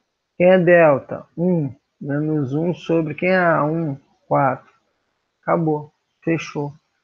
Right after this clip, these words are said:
Agora a gente vai montar o quê? Um gráfico, as informações. Que informações que a gente tem? Concavidade pra cima. Ok? Valor de X vértice. Aqui, aqui. Ó.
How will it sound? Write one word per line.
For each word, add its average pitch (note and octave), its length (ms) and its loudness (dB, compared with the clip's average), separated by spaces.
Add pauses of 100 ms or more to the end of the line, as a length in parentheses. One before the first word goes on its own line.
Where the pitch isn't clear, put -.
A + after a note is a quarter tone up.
(140)
Agora D#3 300 0
a - 20 4
gente D#3+ 160 -2
vai D#3+ 140 0
montar D#3+ 300 -2
o D#3 100 -2
quê? B2+ 360 -6
Um E3 140 -6
gráfico, D#3 520 0
as D3 120 0
informações. D3 720 -6 (720)
Que F3 120 -4
informações D#3 800 -4 (220)
que D3+ 80 -6
a B2+ 40 -2
gente C3+ 300 -4
tem? A#2 260 -2 (840)
Concavidade C3+ 1000 0
pra C3+ 320 0
cima. D#3 1080 -2 (800)
Ok? E3+ 600 2 (280)
Valor D#3+ 380 4
de C#3+ 80 -6
X D3+ 240 -2
vértice. C#3 480 0
Aqui, G#3 220 -2
aqui. G#3+ 440 -4 (140)
Ó. C#3 260 0